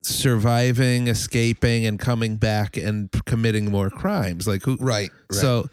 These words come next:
Speaker 1: and, and that was the Joker's first appearance at all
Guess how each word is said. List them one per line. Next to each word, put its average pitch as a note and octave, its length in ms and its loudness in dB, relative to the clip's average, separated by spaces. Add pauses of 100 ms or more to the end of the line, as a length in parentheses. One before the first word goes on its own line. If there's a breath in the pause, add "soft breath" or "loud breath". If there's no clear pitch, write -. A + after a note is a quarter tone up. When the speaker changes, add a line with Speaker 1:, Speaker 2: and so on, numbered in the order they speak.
(380 loud breath)
Speaker 1:
and, A#2+ 200 0
and C3 200 0
that C#3 160 2
was C3 420 2 (340)
the C3+ 140 4
Joker's D3+ 420 2
first - 500 0 (120)
appearance A#2+ 540 2
at F#2 200 0
all C#3 520 0